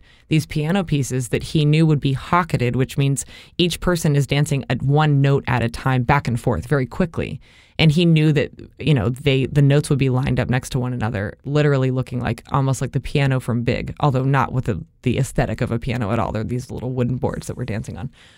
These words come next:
But just the idea that he knew that there would be movement back and forth if there were only a few dancers. There was one that he designed literally compositionally to move the dancers closer and further away from one another. And that's kind of a slow,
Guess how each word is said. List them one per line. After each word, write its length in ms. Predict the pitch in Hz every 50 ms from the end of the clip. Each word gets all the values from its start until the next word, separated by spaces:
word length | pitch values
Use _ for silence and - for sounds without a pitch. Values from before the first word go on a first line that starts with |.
| _ _ _
But 200 | - 165 139 107
just 180 | - 196 190 -
the 140 | - 185 156
idea 400 | 147 147 139 151 151 147 147 147
that 320 | 139 139 135 135 - - - - - - - - _
he 200 | - 185 175 165
knew 460 | 151 147 151 151 151 151 156 156 156 147
that 120 | 143 -
there 120 | 143 143
would 140 | 135 139 127
be 120 | 127 131 131
movement 560 | 131 135 143 151 170 190 170 156 120 92 107
back 220 | 127 127 127 -
and 120 | 135 131 120
forth 320 | - - 135 135 131 -
if 100 | 123 120
there 100 | - 123
were 160 | 127 131 -
only 260 | - 135 135 131 127
a 60 | 127 123
few 180 | - - 123
dancers. 680 | 123 135 160 208 208 208 - 123 113 120 123 120 - - - _ _ _ _ _ _ _ _ _ _ _ _
There 100 | - 190
was 180 | 208 226 175 147
one 200 | 151 170 196 233
that 100 | 190 -
he 160 | 139 139 151 143
designed 600 | 139 139 120 120 147 165 180 151 131 135 131 147
literally 380 | 165 180 180 151 135 131 131
compositionally 840 | - - - 160 139 143 135 165 202 - - 143 127 117 131 127 -
to 140 | - -
move 380 | 160 156 156 160 170 190 196 180
the 80 | 170 147
dancers 380 | - 135 131 127 - 135 123
closer 360 | - - - 143 139 - 135
and 120 | 127 127 120
further 260 | - 127 123 117 110
away 220 | 104 117 135 156
from 260 | 170 165 143 101 82 104
one 120 | 107 123
another. 300 | - 104 82 85 87 82
And 100 | 110 127
that's 160 | 131 143 -
kind 260 | - - 156 139 143
of 80 | 147 131
a 80 | 135 135
slow, 560 | - - - - 139 131 131 135 135 131